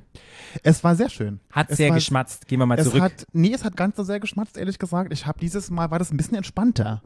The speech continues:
Speaker 2: Okay.
Speaker 1: als beim letzten Mal. Beim letzten Mal, als ich da war im April, da war das wirklich so dong, dong, dong, dong, dong, den ganzen Tag irgendwie.
Speaker 2: Mhm.
Speaker 1: Und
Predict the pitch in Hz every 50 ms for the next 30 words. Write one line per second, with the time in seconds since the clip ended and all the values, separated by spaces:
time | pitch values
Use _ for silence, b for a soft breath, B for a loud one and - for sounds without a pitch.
0 | - - - - - 135 170 - - 131 143 - - 123 120 120 117 - - -
1 | 127 117 113 110 113 113 117 139 - - - 196 190 185 131 160 - 180 160 -
2 | 170 165 165 156 151 139 120 - - - - 139 160 175 165 151 160 160 156 156
3 | - - 165 - 170 151 - 127 113 - _ - 117 110 113 120 - 120 107 113
4 | 107 - 117 120 123 113 135 123 117 117 104 120 113 107 98 - 123 131 - -
5 | 143 - - 165 196 - - 160 175 190 196 - 190 196 220 285 - _ B B
6 | B B B 117 104 156 214 233 B B B B B _ - 143 147 147 151 160
7 | 160 156 -